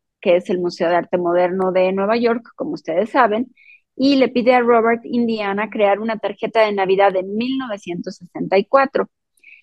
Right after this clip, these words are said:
Él se inspira en sus recuerdos de infancia, cuando acudía a la iglesia de la Ciencia Cristiana, donde la única decoración en toda la iglesia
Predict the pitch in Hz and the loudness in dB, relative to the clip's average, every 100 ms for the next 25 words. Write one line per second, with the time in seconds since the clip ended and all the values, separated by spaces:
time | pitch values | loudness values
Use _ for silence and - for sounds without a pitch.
0 | _ - 285 349 330 - 247 214 214 - | _ 2 4 6 2 -2 -2 -2 -2 0
1 | 233 240 247 233 180 185 196 190 196 196 | 2 2 2 -2 -2 0 2 2 0 -2
2 | 190 202 226 233 - - - 202 196 196 | -6 -4 -4 -4 -4 -8 -2 -2 0 0
3 | 190 190 208 220 214 185 185 185 - 196 | 0 2 4 4 4 2 0 0 -2 -2
4 | 175 170 - 180 - 202 233 254 294 277 | -2 -4 -10 -14 -14 -10 -8 -6 -2 0
5 | 233 - _ _ _ 214 220 208 - 220 | 0 -4 _ _ _ 2 4 6 6 4
6 | 254 311 370 359 254 196 196 185 190 - | 4 4 2 2 0 0 -2 -2 -2 -6
7 | 202 202 196 175 170 180 180 180 - - | -8 -6 -2 0 0 2 2 0 -4 -10